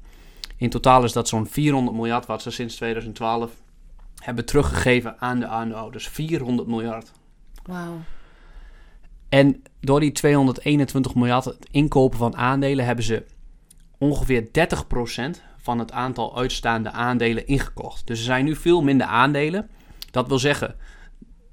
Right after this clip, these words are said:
Speaker 1: de huidige aandelen, als de winst gelijk blijft, eh, hebben recht op een veel hogere winst.
Speaker 2: Ja,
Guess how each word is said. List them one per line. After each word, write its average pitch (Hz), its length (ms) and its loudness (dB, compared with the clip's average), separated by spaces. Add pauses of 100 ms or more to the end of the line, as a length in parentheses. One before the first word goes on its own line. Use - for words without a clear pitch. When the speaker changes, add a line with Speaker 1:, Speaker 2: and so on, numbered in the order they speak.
(280)
Speaker 1:
de 123 100 -8
huidige 143 460 2
aandelen, 120 680 0 (400)
als 147 340 0
de 127 100 -6
winst 135 260 -2
gelijk 120 360 -4
blijft, 123 420 -2 (400)
eh, 107 220 -6
hebben 123 240 -2
recht 143 280 -6
op 120 100 -8
een 113 100 -8
veel 139 220 -6
hogere 110 360 -4
winst. 117 360 -12 (640)
Speaker 2:
Ja, 247 260 -2